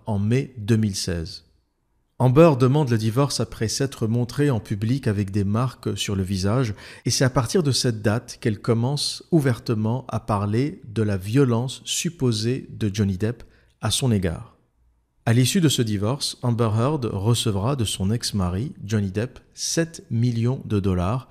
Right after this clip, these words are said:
qu'elle dit avoir donnés à un hôpital pour enfants de Los Angeles. Tout d'abord, avant de développer les détails de cette affaire, j'aimerais parler du problème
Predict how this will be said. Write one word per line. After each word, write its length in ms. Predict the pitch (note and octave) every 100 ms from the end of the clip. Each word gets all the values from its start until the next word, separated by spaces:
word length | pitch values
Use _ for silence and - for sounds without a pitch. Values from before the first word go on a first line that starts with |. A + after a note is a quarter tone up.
| - - -
qu'elle 200 | C3 A#2+
dit 180 | D3 E3+
avoir 340 | B2 A#2 G#2+
donnés 460 | G#2 A2+ A#2 D3+ -
à 80 | A2+
un 180 | G#2 B2
hôpital 540 | D#3 C#3+ B2 C#3 D3
pour 200 | - G#2+
enfants 520 | G#2 G2+ - B2+ - -
de 160 | A2 G#2+
Los 240 | A2+ -
Angeles. 580 | A2 G2 E2 - - - _ _ _ _ _ _ _ _ _ _ _ _ _ _ _ _ _ _
Tout 140 | D3 C#3
d'abord, 420 | D#3 G3+ E3+ B2
avant 240 | A#2+ D3
de 120 | A#2+
développer 480 | A2+ A2+ A2 A2 D3+
les 120 | A2+
détails 420 | F#2+ A2+ B2 C#3 B2+
de 80 |
cette 220 | G#2 G2+ G2+
affaire, 560 | G2 B2 C3+ D#3 F#2+ - - _
j'aimerais 400 | G#2+ B2+ B2+ F#3
parler 420 | F#3 A#2+ A2 C3
du 140 | B2+ A2
problème 580 | - G#2+ G2+ A2+ C3+